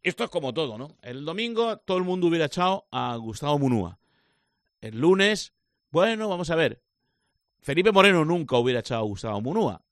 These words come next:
Eh, yo lo tenía claro el domingo cuando dije que estaba en la cuerda floja. Y es cierto, porque tiene cada vez menos apoyos,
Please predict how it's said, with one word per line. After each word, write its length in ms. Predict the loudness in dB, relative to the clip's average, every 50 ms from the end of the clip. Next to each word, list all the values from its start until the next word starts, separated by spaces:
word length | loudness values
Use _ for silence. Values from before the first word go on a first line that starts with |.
| _ -10
Eh, 460 | -8 -6 -4 -4 -4 -4 -4 -6 -4
yo 120 | -2 -2 0
lo 100 | 0 -2
tenía 280 | -2 -4 -4 -4 -6
claro 260 | -6 -6 -6 -6 -6
el 340 | -6 -6 -6 -8 -8 -8 -8
domingo 400 | -8 -8 -8 -8 -8 -8 -10 -10
cuando 200 | -10 -8 -6 -6
dije 280 | -6 -4 -4 -6 -6 -6
que 80 | -8
estaba 320 | -10 -8 -6 -6 -6 -6 -6
en 80 | -6
la 100 | -8 -8
cuerda 280 | -6 -6 -4 -4 -4 -4
floja. 280 | -6 -6 -6 -6 -6 -2
Y 140 | 0 0
es 120 | 0 0 0
cierto, 460 | 0 0 0 0 0 -2 -2 -2 -2 _ _ _ _ _ _ _ _ _ _ _
porque 580 | -6 -4 -4 -4 -6 -6 -4 -4 -4 -4 -4 -10 _ _ _ _ _
tiene 260 | -10 -8 -6 -6 -6 -2
cada 220 | -2 0 0 2
vez 180 | 2 0 0 0
menos 280 | 0 0 0 -2 -2
apoyos, 600 | -2 0 2 2 2 2 0 -4 -8 -10 -14 -20